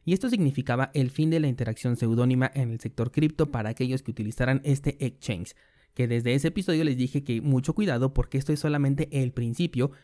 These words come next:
y pronto lo veríamos en cada una de las casas de cambio que conocemos, obviamente hablando de los centralizados como Binance, Bitso, Coinbase,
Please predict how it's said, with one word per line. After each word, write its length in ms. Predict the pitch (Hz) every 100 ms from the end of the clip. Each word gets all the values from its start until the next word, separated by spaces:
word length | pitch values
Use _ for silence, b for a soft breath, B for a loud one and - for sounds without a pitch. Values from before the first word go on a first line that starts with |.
| B
y 140 | - 139
pronto 360 | 143 175 180
lo 80 | 143
veríamos 540 | 123 120 131 135 139 139
en 140 | 131
cada 340 | - 170 175
una 240 | 143 143 143
de 80 | 120
las 180 | 110
casas 300 | - 123 127
de 100 | 107
cambio 260 | - 127 127
que 120 | 110
conocemos, 580 | - 92 101 95 - - b b b
obviamente 520 | 123 117 131 143 160
hablando 360 | 131 120 123 127
de 80 | 113
los 160 | 110
centralizados 680 | 117 113 113 - 139 147 147
como 260 | 117 107
Binance, 460 | 120 127 135 135 135
Bitso, 460 | 120 127 - 127 127
Coinbase, 480 | 123 127 120 127